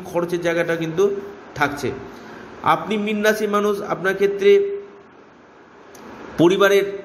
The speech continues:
একটা শুভ অনুষ্ঠান হওয়া এবং আপনার এ মাসে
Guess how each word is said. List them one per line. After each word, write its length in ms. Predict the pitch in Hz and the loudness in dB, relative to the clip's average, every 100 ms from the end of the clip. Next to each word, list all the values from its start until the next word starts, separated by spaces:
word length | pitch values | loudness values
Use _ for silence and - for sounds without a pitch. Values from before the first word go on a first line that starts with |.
| - | -8
একটা 440 | 151 - 185 175 175 - - - - | -8 -4 -2 -2 -4 -14 -20 -20 -18
শুভ 640 | - - 180 185 185 - - - - | -12 -6 -2 6 6 6 -2 -10 -8
অনুষ্ঠান 440 | 160 165 - 185 | -4 -4 0 0
হওয়া 300 | 175 180 190 190 - - | 2 0 0 -4 -14 -4
এবং 360 | 165 170 139 - - - - - | 0 2 0 -6 -14 -18 -20 -4
আপনার 280 | 139 139 180 165 - - - - | -4 0 0 0 -8 -10 -12 2
এ 120 | 175 | 4
মাসে 520 | 196 196 190 202 208 | 6 2 2 2 2